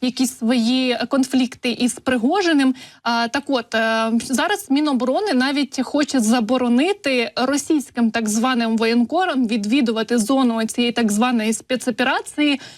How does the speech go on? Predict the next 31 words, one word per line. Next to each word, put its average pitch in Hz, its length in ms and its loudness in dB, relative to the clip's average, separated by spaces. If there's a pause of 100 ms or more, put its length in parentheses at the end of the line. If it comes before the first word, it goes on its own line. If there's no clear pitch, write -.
через 269 240 -2
те, 403 160 -2
що, 339 420 0 (400)
ну, 277 120 0
вони, 339 460 0
е, 277 500 -2
показують 285 600 -4 (180)
так, 320 320 -4
те, 269 120 0
що 277 180 -2
насправді 269 420 0
там 254 140 0
відбувається, 269 720 0 (300)
бо 233 180 2
є 294 180 2
і-, 254 360 0
із 254 100 0
цих - 320 -4
воєнкорів 240 520 0
ті, 403 180 0
хто, 320 380 -2 (320)
е, 240 100 0
показує 294 580 0
навіть 285 400 -2
втрати 262 640 -4
російської 254 600 -2
армії, 226 520 0
а 254 80 0
цього, 262 260 0
звісно, 254 360 0
робити 240 380 0